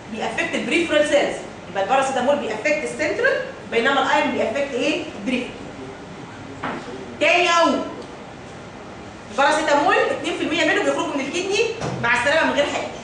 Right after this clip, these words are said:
ريحوني. تمانية وتسعين الباقيين، أربعة وتسعين بالماينور باس واي اللي هو جميل خالص ما فيهوش مشكله، ال أربعة في المية هم اللي فيهم مشكله، اللي هو آه،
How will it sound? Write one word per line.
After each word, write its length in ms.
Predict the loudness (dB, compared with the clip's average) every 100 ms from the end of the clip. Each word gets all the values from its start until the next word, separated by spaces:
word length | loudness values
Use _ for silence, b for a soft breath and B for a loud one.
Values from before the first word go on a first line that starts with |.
| 0 2
ريحوني. 280 | 2 2 -2 -6 -10 -12 -14 -14 -14 -2
تمانية 220 | 2 4
وتسعين 320 | 4 2 2
الباقيين، 480 | 4 4 4 2 2 2 0 -2
أربعة 440 | 0 4 6 6 4
وتسعين 360 | 2 0 0
بالماينور 460 | 0 2 4 4 4
باس 240 | 4 2 2
واي 320 | 2 4 2 0 0
اللي 120 | 4
هو 180 | 6 6 4
جميل 260 | 2 2
خالص 320 | 2 2 2
ما 60 | 0
فيهوش 300 | -4 -4 -2
مشكله، 220 | 0 2 2 2 B B -2
ال 80 | 2
أربعة 340 | 4 6 4
في 60 | 4
المية 280 | 2 4 4 4 2
هم 100 | 2
اللي 160 | 2 2
فيهم 240 | 2 2
مشكله، 300 | 2 0 -2 0
اللي 120 | 2
هو 160 | 4 4 2 0 -6 -8 0
آه، 220 | 2